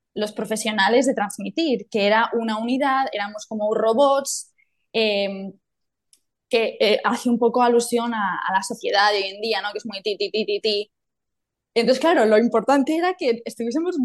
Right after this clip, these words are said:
bien coordinadas. Total, que al final llega el momento del espectáculo y yo dije, estaba súper nerviosa, claro, dije, "Pero ya está, olvídate, métete en tu burbuja,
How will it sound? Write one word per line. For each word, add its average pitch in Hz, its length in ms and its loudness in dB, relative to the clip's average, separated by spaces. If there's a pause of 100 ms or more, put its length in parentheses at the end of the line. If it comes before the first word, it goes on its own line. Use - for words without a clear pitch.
bien 285 300 -4
coordinadas. 226 880 -4
Total, 202 480 -6
que 180 480 -6 (440)
al 220 200 0
final 220 680 -2
llega 226 360 0
el 240 80 -4
momento 226 360 -6
del 214 160 -2
espectáculo 269 800 -4 (880)
y 233 120 0
yo 226 100 4
dije, 214 540 -4
estaba 214 200 2
súper 214 200 2
nerviosa, 226 360 4
claro, 233 240 2 (300)
dije, 220 260 -8
"Pero 185 400 0 (460)
ya 214 120 0
está, 214 400 -4 (640)
olvídate, 208 760 2
métete 226 360 2
en 233 120 -4
tu 233 100 -2
burbuja, 208 640 -2